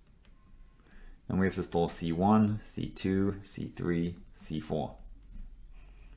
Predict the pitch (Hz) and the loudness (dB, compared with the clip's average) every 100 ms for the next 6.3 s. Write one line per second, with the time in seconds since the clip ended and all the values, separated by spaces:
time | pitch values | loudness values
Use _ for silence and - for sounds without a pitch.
0 | - - 82 - 80 78 69 76 - - | -6 -4 -2 2 2 2 -2 -6 -8 -14
1 | - - - - - - - - - - | -18 -20 -18 -18 -16 -16 -18 -18 -18 -18
2 | - - 98 101 - - - 98 107 98 | -10 0 8 8 8 -2 0 10 12 12
3 | 98 135 101 92 90 92 85 - 80 98 | 10 8 8 8 6 4 2 2 4 6
4 | 90 90 85 85 - 101 - - 117 - | 6 6 6 2 2 0 0 2 2 2
5 | 87 82 82 90 80 80 87 90 101 95 | 0 0 2 2 4 4 6 6 8 8
6 | 87 85 | 8 6